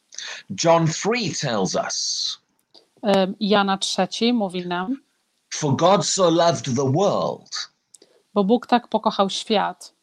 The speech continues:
Speaker 1: that he sent Jesus.”
Speaker 2: że wysłał Jezusa”.
Speaker 1: There's nothing in the New Testament
Speaker 2: Nie ma nic w Nowym Testamencie
Speaker 1: about the gospel being exclusive to just some people.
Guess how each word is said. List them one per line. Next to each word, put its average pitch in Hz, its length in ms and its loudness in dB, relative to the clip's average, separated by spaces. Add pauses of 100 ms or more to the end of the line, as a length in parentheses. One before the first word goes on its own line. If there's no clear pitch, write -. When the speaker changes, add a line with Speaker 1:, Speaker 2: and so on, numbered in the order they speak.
(300)
Speaker 1:
that 139 180 0
he 120 80 0
sent 120 400 0
Jesus.” - 760 -2 (720)
Speaker 2:
że 208 240 2
wysłał 196 340 -2
Jezusa”. 175 520 -8 (640)
Speaker 1:
There's 165 260 2
nothing 233 420 2
in 190 220 2
the 180 80 2
New 185 320 0
Testament 196 960 -2 (680)
Speaker 2:
Nie 226 340 0
ma 226 120 4
nic 233 280 4
w 202 60 -4
Nowym 214 300 0
Testamencie 190 800 -6 (520)
Speaker 1:
about 165 400 6
the 165 140 2
gospel 143 800 2
being 143 320 2
exclusive 185 880 -2
to - 100 -2 (200)
just - 360 0
some 151 300 2
people. 156 520 0